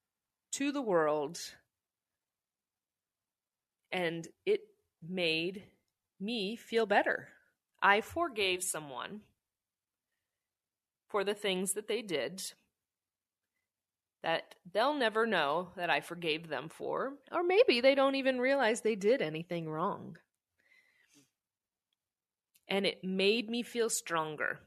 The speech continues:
It made me feel better. And it made me lose so much that was weighing me down that I was able to move forward in a better way. The weak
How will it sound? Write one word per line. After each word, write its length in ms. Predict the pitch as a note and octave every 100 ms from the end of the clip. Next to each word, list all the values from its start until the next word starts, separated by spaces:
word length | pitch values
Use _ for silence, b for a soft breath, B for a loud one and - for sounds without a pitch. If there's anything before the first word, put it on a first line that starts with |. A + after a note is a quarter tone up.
| _ _ _ _ _ -
It 200 | F#3 F#3
made 440 | F#3+ F#3+ G3+ G3+
me 140 | A#3
feel 280 | B3 - B3
better. 580 | F#3 F#3+ F3 B2+ F#2+ D#3 - _ _ _ _ _ _ _ F#3+
And 140 | G3
it 120 | -
made 560 | F3+ F#3 F#3 G3+ A3 F#3
me 360 | F3+ E3 C#3 -
lose 800 | E3 F#3 G#3+ C4 A#3 F3+ D#3 - -
so 1120 | - - - - C4 B3 B3 B3+ C4 C4 B3 G#3
much 880 | F#3 G3 G3+ G#3 A3+ A#3 - -
that 180 | E3+ E3
was 160 | E3 D#3
weighing 400 | D#3 D#3 D#3+ D#3
me 120 | D#3
down 460 | D3 C3 A#2 - D3 _ _ _ _ -
that 120 | F3+
I 120 | E3
was 180 | E3+ E3+
able 240 | D#3 E3
to 80 | E3
move 220 | D#3+ D#3
forward 580 | - E3 D#3+ D3 F2+ - - _ _ _ _ _ _ _ _ _ -
in 140 | E3+
a 40 | D3+
better 260 | D3+ D3+
way. 360 | D#3+ A#3 - - _ _ _ _ _ _ _ _ _ _ _ - - _ _ _ _ _ _ _ _ _ _ _ _ _ _ _ _ _ _ _ _ _ _ _ _ _ _ _ G3
The 100 | A#3+
weak 280 | C4 E4+